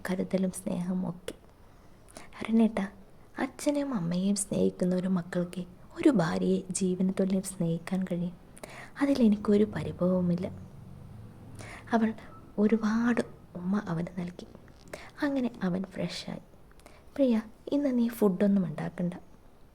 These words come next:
അരുണിമയോട് പറഞ്ഞു, "നമുക്ക് പുറത്ത് പോയിട്ട് ഫുഡ് കഴിക്കാം." അങ്ങനെ അവർ മൂന്ന് പേരും പുറത്ത് പോയി ഫുഡൊക്കെ കഴിച്ച് അരുണിമ അവളുടെ ബെഡ്റൂമിലേക്ക്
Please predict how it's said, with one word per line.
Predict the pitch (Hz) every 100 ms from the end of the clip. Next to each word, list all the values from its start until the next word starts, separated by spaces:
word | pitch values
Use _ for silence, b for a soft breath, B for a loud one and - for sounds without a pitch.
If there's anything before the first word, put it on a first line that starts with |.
| - - - - - B B B - -
അരുണിമയോട് | - 247 269 262 233 220 214
പറഞ്ഞു, | 196 180 170 170 - -
"നമുക്ക് | 233 233
പുറത്ത് | 233 - 214 214 247
പോയിട്ട് | - 196 -
ഫുഡ് | - 196 185
കഴിക്കാം." | 196 165 160 - 233 B B B -
അങ്ങനെ | 302 302 294 -
അവർ | 254 247
മൂന്ന് | 233 190 202
പേരും | 220 190 190 -
പുറത്ത് | 185 185 196
പോയി | 196 190
ഫുഡൊക്കെ | - 170 170 180 196 -
കഴിച്ച് | 170 165 - - B B -
അരുണിമ | 302 277 269 247 -
അവളുടെ | 170 175 175
ബെഡ്റൂമിലേക്ക് | 185 175 175 175 175 175 175